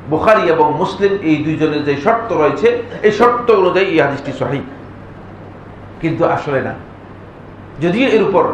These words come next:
হাফেজ শামসুদ্দিন যাহাবী রহমতুল্লাহ আলাইহি মুওয়াফাকাত করেছেন, অনুমোদন দিয়েছেন, কিন্তু এ বক্তব্য শুদ্ধ নয়, এ বক্তব্য শুদ্ধ নয়। হাদিসটির যখন বক্তব্যগুলো সবগুলো একসাথ করা হয়েছে, তখন আমাদের কাছে স্পষ্ট হয়েছে যেটি, সেটি হলো এই,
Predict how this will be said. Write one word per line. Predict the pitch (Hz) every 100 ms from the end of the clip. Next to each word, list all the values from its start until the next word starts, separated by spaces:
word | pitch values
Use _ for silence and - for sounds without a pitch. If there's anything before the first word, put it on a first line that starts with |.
| - - - - - - -
হাফেজ | 175 165
শামসুদ্দিন | - 160 160 160 151
যাহাবী | 151 165
রহমতুল্লাহ | 139 - 139 139
আলাইহি | 151 139
মুওয়াফাকাত | 135 139 139 180 165
করেছেন, | 156 127 147 127 - - - -
অনুমোদন | 196 196 175 170
দিয়েছেন, | 147 147 165 185 - 151 -
কিন্তু | 175 170
এ | 139
বক্তব্য | 135 - 143 131
শুদ্ধ | 131 135 117 92
নয়, | 127 123 120 113 -
এ | 139
বক্তব্য | 135 127 -
শুদ্ধ | 110 104
নয়। | 104 87 - - - - -
হাদিসটির | - 214 226 - -
যখন | 190 190 185
বক্তব্যগুলো | 170 165 208 240 233 196
সবগুলো | 202 175 165
একসাথ | 160 160 156
করা | 143
হয়েছে, | 135 139 190 220 - - - -
তখন | 170
আমাদের | 170 151 160 160
কাছে | 151 147
স্পষ্ট | 131 - 156 156
হয়েছে | 131 135 131
যেটি, | 127 131 262 - 156
সেটি | 143
হলো | 131 131 -
এই, | -